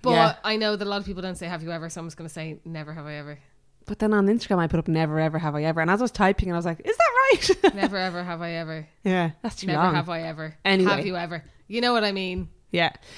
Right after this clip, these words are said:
Speaker 1: Um,
Speaker 2: Before we get into the, the questions on that,
Speaker 1: Yeah.
Speaker 2: how did you feel about this game when we were growing up?
Speaker 1: We used to play a lot.
Speaker 2: Terrifying.
Speaker 1: Didn't we used to play a lot?
Speaker 2: Yeah.
Speaker 1: Yeah. Um, but, like, it would be a drinking game.
Speaker 2: Yeah.
Speaker 1: So you had to take a sip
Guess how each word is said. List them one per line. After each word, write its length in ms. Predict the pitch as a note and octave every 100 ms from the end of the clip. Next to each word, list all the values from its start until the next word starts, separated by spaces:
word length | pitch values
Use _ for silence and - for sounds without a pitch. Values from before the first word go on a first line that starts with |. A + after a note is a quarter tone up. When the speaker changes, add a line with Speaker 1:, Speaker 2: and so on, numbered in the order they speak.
| -
Speaker 1:
Um, 380 | G3 F#3+ F#3+ F#3
Speaker 2:
Before 300 | F#3 A#3 C4+
we 80 | C4+
get 120 | G3
into 220 | G3 G3+
the, 320 | F3+ E3+ D#3+ -
the 80 | F3+
questions 400 | - D#3+ - F#3+
on 100 | E3+
that, 280 | D3 C3+ -
Speaker 1:
Yeah. 180 | F3+ E3 - - - _ _ _ -
Speaker 2:
how 180 | - A3+
did 100 | G#3
you 60 |
feel 180 | F3+ E3+
about 180 | F#3+ F#3+
this 120 | D3+
game 180 | - D3+
when 120 | D3+ D3+
we 60 |
were 60 | D3+
growing 240 | D#3 D3+
up? 140 | D3+ - - - _
Speaker 1:
We 80 | G#3+
used 120 | B3+
to 60 | E4+
play 180 | C#4+ A#3+
a 60 |
lot. 280 | E3 G3+ G#3 - - _ -
Speaker 2:
Terrifying. 440 | - E3 C#3+ D3 -
Speaker 1:
Didn't 180 | - B3
we 80 | F4+
used 140 | F4
to 80 | -
play 160 | D4 B3+
a 40 |
lot? 220 | G#3 C#4+
Speaker 2:
Yeah. 220 | F#3 F#3 - - -
Speaker 1:
Yeah. 280 | G#3 A3+ E3+ _
Um, 360 | G3+ G3+ F#3+ F#3
but, 100 | G#3
like, 140 | F#3
it 60 | F#3
would 100 | F#3+
be 100 | F3+
a 40 |
drinking 300 | F3 F3 F#3+
game. 200 | E3+ C#3+ D#3 _ _ _
Speaker 2:
Yeah. 260 | - E3 D3+
Speaker 1:
So 120 | F#3
you 140 | F#3+ F3+
had 120 | F3+
to 60 | -
take 180 | G3+
a 40 | D#3+
sip 360 | - E3 -